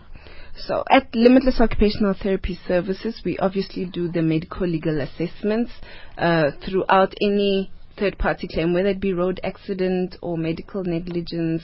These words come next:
or personal injury. And then we also do,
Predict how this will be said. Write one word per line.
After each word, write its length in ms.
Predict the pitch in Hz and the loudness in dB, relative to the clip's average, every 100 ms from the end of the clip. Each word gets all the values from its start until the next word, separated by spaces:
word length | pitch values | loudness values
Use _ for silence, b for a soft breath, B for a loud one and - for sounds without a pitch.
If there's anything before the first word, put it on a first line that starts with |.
| - | -4
or 160 | 160 160 | -4 -4
personal 520 | 175 175 - 180 165 | -6 -6 -4 -4 -2
injury. 760 | 160 170 175 170 147 147 277 B B B B - | -2 -2 0 0 0 0 -2 B B B B -4
And 340 | 190 185 185 | 2 4 4
then 280 | 185 185 185 | 2 2 0
we 100 | 190 | 0
also 320 | - 202 - | 0 -2 -2
do, 420 | 202 196 190 190 | -4 -2 -2 -2